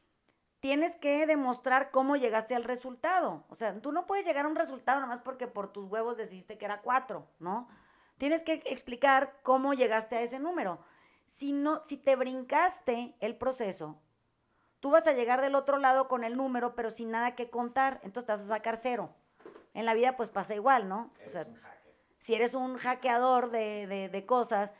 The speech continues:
Speaker 1: pues sí, vas a llegar con el pinche resultado. O sea,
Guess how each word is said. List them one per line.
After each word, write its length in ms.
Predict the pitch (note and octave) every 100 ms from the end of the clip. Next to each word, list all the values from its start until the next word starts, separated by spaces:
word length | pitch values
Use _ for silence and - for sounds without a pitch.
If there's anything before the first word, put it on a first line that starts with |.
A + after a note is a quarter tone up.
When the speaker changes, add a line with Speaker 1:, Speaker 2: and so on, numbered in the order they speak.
| _
Speaker 1:
pues 140 | - F#3
sí, 140 | A3+
vas 180 | B3 A3
a 40 |
llegar 320 | A#3+ A#3+ A#3
con 120 | A#3+ B3
el 100 | G3+
pinche 300 | G#3 G#3 A#3
resultado. 920 | A#3 A#3 A#3 - B3+ A3+ G#3+ A3 - -
O 100 | G#3
sea, 360 | A3 F#3 D#3